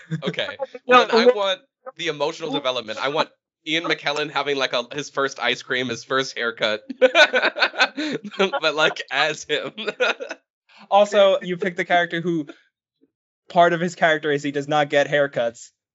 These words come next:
Speaker 1: He has had long hair <laughs> the
Speaker 2: Yeah.
Speaker 1: whole time.
Speaker 2: <sighs> All right, well, I'm a little upset. Maybe, like, his first crush. That'd be fun, you know?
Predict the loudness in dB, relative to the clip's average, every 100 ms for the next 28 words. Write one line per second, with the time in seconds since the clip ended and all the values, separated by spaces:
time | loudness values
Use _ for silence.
0 | _ _ _ -20 -20 -2 -2 4 4 4
1 | 4 2 0 -2 -2 -4 -8 -14 -4 0
2 | 0 0 2 2 0 -8 -6 -4 -4 _
3 | _ -20 -20 _ _ _ _ _ _ _
4 | _ -20 _ _ _ _ _ _ -18 -16
5 | -16 -10 -6 -6 -4 -6 -6 -10 _ -10
6 | -10 -8 -10 -10 -10 -10 -10 -10 -8 -2
7 | 0 0 -4 -4 -4 -4 -4 -4 -6 -16
8 | -8 -6 -6 -8 -8 -8 -12 -10 -6 -6
9 | -6